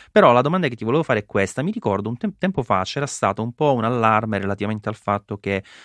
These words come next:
eh, si potesse ingannare questi sistemi, eh, mettendo delle, non so, tipo delle, delle input nascoste, quindi grabbare praticamente,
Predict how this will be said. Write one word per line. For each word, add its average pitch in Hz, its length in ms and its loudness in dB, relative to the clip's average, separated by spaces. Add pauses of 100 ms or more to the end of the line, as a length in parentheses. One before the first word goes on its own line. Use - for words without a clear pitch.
(100)
eh, 95 220 -2
si - 160 -10
potesse 107 640 -2
ingannare 107 880 0
questi 101 260 -8
sistemi, 107 800 -2 (240)
eh, 95 220 0
mettendo 113 500 -2
delle, 101 580 0
non 95 320 -6
so, 101 140 -4
tipo 95 360 -6
delle, 95 440 -4
delle 98 180 -4
input 107 340 -4
nascoste, 101 920 -2
quindi 98 360 -6
grabbare 101 760 0
praticamente, 98 800 -6